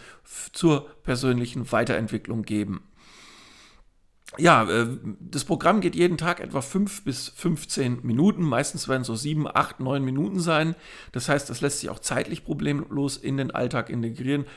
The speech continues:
Sollte es mal länger gehen, ist es dann wirklich viel, äh, Hintergrundinfo, sodass du das zum Beispiel auch als Audiodatei, äh, beim Autofahren anhören kannst. Ähm, ja, das ist auch ein, ein großer Vorteil. Du kannst dieses Programm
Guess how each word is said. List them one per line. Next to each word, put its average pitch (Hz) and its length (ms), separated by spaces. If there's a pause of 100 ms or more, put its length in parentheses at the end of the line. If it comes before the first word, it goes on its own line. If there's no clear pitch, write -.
(120)
Sollte 127 280
es 127 140
mal 117 120
länger 123 220
gehen, 123 160
ist 117 120
es 113 120
dann 110 180
wirklich 120 300
viel, 143 380 (420)
äh, 117 160
Hintergrundinfo, 143 880
sodass 123 320
du 123 80
das 117 160
zum 117 120
Beispiel 110 360
auch 123 300 (200)
als - 280
Audiodatei, 117 800 (440)
äh, 104 400 (360)
beim 101 320 (100)
Autofahren 110 680
anhören 104 460
kannst. - 400 (880)
Ähm, 131 440 (1160)
ja, 160 200
das 135 160
ist 147 140
auch 143 160
ein, 123 200
ein 117 220
großer 147 300
Vorteil. 190 380
Du 147 100
kannst - 260
dieses 139 240
Programm 131 600